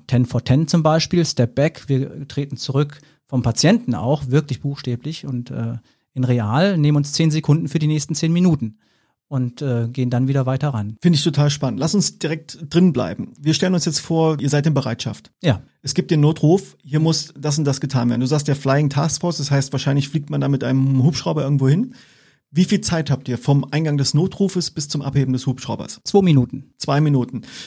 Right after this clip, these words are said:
Speaker 2: Das heißt, ihr seid auch unbedingt vor Ort, ihr seid auch nachts, ihr schlaft, aber ihr müsst in zwei Minuten in diesem Hubschrauber sitzen und der muss abheben.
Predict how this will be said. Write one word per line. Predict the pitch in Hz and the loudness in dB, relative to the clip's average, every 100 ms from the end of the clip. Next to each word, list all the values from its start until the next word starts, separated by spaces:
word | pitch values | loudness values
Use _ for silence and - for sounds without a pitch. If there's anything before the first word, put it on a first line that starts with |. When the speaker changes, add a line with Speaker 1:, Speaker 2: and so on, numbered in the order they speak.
| - | -4
Speaker 2:
Das | 143 | 2
heißt, | 147 147 | 4 2
ihr | 160 | 2
seid | 147 143 - | 2 0 -2
auch | 143 | -6
unbedingt | - 185 180 156 143 | 0 0 2 2 2
vor | 139 | -2
Ort, | 127 165 233 - | 0 -2 -4 -12
ihr | 156 143 139 | -2 0 2
seid | 135 135 - | 0 0 -4
auch | - 139 | -8 0
nachts, | 143 - - | 0 0 -8
ihr | - 131 | -8 -6
schlaft, | - 135 190 | -4 -4 -4
aber | - 139 | 0 2
ihr | |
müsst | 147 - | 2 0
in | 139 | -4
zwei | - 147 | -2 0
Minuten | 175 160 151 151 | 2 2 2 -2
in | 156 160 | -8 -6
diesem | 151 151 | 2 2
Hubschrauber | 147 - 139 | 2 0 0
sitzen | 135 135 131 | 0 0 0
und | |
der | 120 | 0
muss | 117 117 | -2 -4
abheben. | - 135 101 | -6 -6 -8